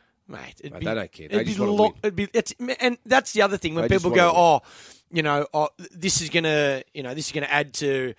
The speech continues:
Speaker 1: you know, Ricky's gonna be fired up." Mate, of course, he's gonna be fired up anyway. This is, you know, you win or goodbye. You're on the couch. You know, of course there's, and if you need to build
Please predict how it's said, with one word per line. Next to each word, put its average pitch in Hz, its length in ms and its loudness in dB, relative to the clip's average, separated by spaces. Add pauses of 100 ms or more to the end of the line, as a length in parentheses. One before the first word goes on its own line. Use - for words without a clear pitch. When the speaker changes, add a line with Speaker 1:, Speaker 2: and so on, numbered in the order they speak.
(140)
Speaker 1:
you - 80 -14
know, 127 80 -4
Ricky's 156 340 -4
gonna 165 180 -2
be 151 140 -4
fired 151 380 0
up." 190 120 -2
Mate, - 180 -12 (200)
of - 120 -12
course, - 180 -2
he's 262 120 0
gonna 302 100 -4
be 320 100 4
fired 247 320 6
up 208 140 2
anyway. 214 400 2
This 214 180 -6
is, 202 280 -6 (280)
you 214 120 2
know, 196 220 4
you 208 160 -2
win 214 340 0
or 196 260 4
goodbye. 170 600 2
You're 170 120 -2
on 175 60 -4
the 165 80 -8
couch. 196 520 -2 (300)
You 170 140 -4
know, 180 220 0
of 233 120 -6
course 269 300 0
there's, 202 400 2 (300)
and 254 200 2
if - 180 0
you 277 140 2
need 285 240 2
to 277 100 0
build 185 680 2